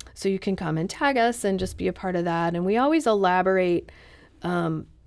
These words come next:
to get deeper into our themes. You know, we use our social media as a way to explore even deeper these ideas that we go into in our concerts and maybe share a little bit of fun behind the scenes stuff or, you know, whatever we wanna do.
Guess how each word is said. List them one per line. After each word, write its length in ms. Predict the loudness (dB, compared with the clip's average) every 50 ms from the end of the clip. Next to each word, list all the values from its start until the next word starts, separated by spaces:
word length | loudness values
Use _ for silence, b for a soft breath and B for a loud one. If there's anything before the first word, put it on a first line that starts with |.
| -20 -8
to 80 | -8 -2
get 260 | 4 4 4 4 4
deeper 320 | -2 -4 -4 2 2 2
into 300 | 2 4 2 2 4 4
our 140 | 4 2 2
themes. 440 | 0 -2 -2 -2 0 0 0 0 -2
You 60 | -2
know, 140 | -2 0 0
we 80 | -2 -2
use 260 | 0 0 0 0 0
our 100 | 0 -2
social 300 | -2 -4 -4 -2 -2 -2
media 300 | -2 0 0 0 0 0
as 140 | -2 -2 -2
a 60 | -2 0
way 300 | 0 0 0 0 0 -2
to 220 | -4 -6 -6 -6
explore 360 | -6 -8 -4 2 4 4 4
even 260 | 4 2 0 0 0
deeper 320 | 0 -2 0 0 2 2 2
these 180 | 2 2 2
ideas 440 | 2 2 0 2 2 2 2 2 2
that 120 | 0 0 -2
we 80 | -2
go 200 | -2 0 -2 0
into 240 | -2 -2 -4 -4 -4
in 60 | -4
our 60 | -4
concerts 720 | -6 -6 -6 -6 -6 -4 -2 -2 -2 0 -2 -4 -6 -8 -10
and 220 | -8 -8 -8 -8 B B B B B B B -4
maybe 200 | -2 -2 0 0
share 260 | 0 2 4 4 4
a 40 | 4
little 360 | 4 2 4 4 4 4 2 2 -2 -2
bit 140 | -2 0 0
of 100 | 0 -2
fun 300 | -2 -2 -2 0 -2 -2
behind 260 | -4 -4 -4 -4 -4
the 60 | -4
scenes 300 | -4 -4 -4 -4 -4 -6
stuff 320 | -6 -6 -8 -8 -6 -6
or, 260 | -6 -6 -4 -6 -6 -8
you 60 | -8 -10
know, 100 | -8 -8
whatever 280 | -8 -8 -8 -6 -6 -6
we 100 | -6 -4
wanna 220 | -6 -6 -8 -8
do. 360 | -8 -8 -8 -8 -8 -8 -10